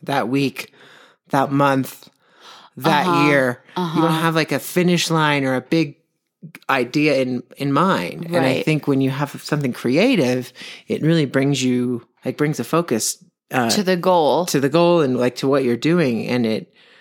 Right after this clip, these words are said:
Speaker 1: kinda ha-, makes you tighten up and it makes you, like, plan differently and really look at things differently and set that in motion. And I think there's a lot to be learned and a lot that you can take from those things and put in more into your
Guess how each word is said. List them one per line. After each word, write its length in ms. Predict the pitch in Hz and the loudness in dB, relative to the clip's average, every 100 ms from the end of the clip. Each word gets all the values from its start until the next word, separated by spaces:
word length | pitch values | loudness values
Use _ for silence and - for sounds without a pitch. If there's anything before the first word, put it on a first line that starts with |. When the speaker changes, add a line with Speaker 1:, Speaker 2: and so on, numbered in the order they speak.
| _ - | _ -16
Speaker 1:
kinda 200 | 127 120 | -12 -10
ha-, 160 | 113 - - | -10 -12 -10
makes 240 | 104 107 | -6 -4
you 60 | 113 | -6
tighten 360 | - 139 143 175 | -2 -2 2 2
up 260 | 190 - | 0 -4
and 100 | - | -8
it 60 | - | -4
makes 260 | 113 117 - | -6 -4 -2
you, 140 | 120 | 0
like, 340 | 120 117 - - - - - | 0 -2 -4 -14 -20 -20 -12
plan 360 | - 202 196 151 | -2 2 2 2
differently 500 | 123 - - - 90 | -2 -6 -8 -10 -6
and 160 | 107 123 | -4 0
really 180 | 135 | 2
look 140 | 139 170 | 2 2
at 100 | 135 | 0
things 400 | 104 101 90 - | -2 -4 -6 -8
differently 600 | - 120 - 123 113 110 - - - - _ | -4 -6 -4 -4 -4 -6 -12 -20 -20 -20 _
and 140 | - 117 | -8 -4
set 240 | - - | 0 0
that 180 | - 135 | 2 0
in 120 | 135 143 | 0 0
motion. 340 | 151 156 120 | 0 -2 -4
And 140 | 110 | -4
I 80 | 120 | -6
think 400 | 127 139 135 - _ - | -4 -4 -4 -10 _ -12
there's 120 | 139 | -4
a 60 | 135 | 0
lot 240 | 131 - | 2 0
to 80 | - | -4
be 140 | 131 123 | -2 0
learned 420 | 151 180 180 180 | 2 4 4 2
and 100 | 147 | 2
a 40 | |
lot 240 | 139 135 - | 2 0 0
that 100 | 135 | -2
you 80 | |
can 160 | 127 123 | -2 -4
take 320 | - 170 170 | -2 0 0
from 180 | - 147 | 0 0
those 280 | 127 120 - | 2 0 -2
things 500 | 110 - 120 113 - - - - - | -6 -4 -6 -6 -10 -16 -20 -12 -8
and 120 | 117 | -2
put 160 | 135 | -2
in 160 | 110 117 | 2 2
more 220 | 120 127 | 4 2
into 260 | 120 117 120 | 2 0 0
your 300 | 107 104 104 | 0 -2 -6